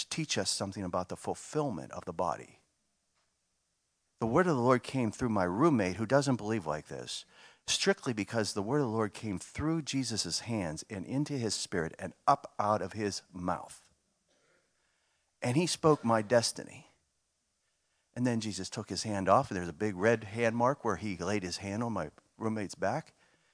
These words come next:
and walked out. This is before I went to heaven. I had someone else participate in something that was happening to me by myself. Now all of a sudden God's including other people in it. So he's including you in on this right now.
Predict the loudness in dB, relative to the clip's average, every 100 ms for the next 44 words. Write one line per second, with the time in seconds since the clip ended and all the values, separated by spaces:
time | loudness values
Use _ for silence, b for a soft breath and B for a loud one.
0 | b -14 -10 -8 -8 -6 -6 -6 _ B
1 | B B B B _ _ _ _ _ _
2 | _ _ _ _ _ _ _ _ _ _
3 | _ _ _ _ _ _ _ _ _ -8
4 | -4 -2 -4 -2 2 2 2 -10 -14 -14
5 | -16 -20 _ _ _ _ _ _ _ _
6 | _ _ B B B B _ -2 0 2
7 | 2 0 -2 -4 0 2 2 2 0 -2
8 | -2 -2 -2 -2 -2 -2 -6 -8 -6 -4
9 | -2 -4 -4 -4 -4 -4 -6 -4 -6 -6
10 | -4 -4 -4 -6 -4 -2 0 -2 -4 -6
11 | -4 -4 -4 -4 -2 -2 -2 -2 -2 -6
12 | -8 -10 -8 -8 -8 -8 -8 -12 -16 _
13 | b b b -2 2 4 2 6 6 6
14 | 4 4 4 4 4 0 -2 -4 -6 -6
15 | -8 -10